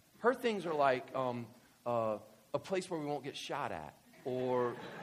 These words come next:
things like that. Can I tell you something? My standard of living has upgraded. I now,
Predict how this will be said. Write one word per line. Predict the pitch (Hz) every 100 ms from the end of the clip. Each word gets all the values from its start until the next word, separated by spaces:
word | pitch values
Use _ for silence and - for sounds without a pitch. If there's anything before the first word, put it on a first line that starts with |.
| - -
things | 170 175
like | 160
that. | 233 - - - - - - - - - - - - - - - - - - -
Can | 185
I |
tell | 175 202
you |
something? | 202 240 - - -
My | 175 214
standard | - 247 247 277
of | 277
living | 208 185 202
has | 202 175 196 -
upgraded. | 254 269 160 110 78 - - - - -
I | 175
now, | 208 247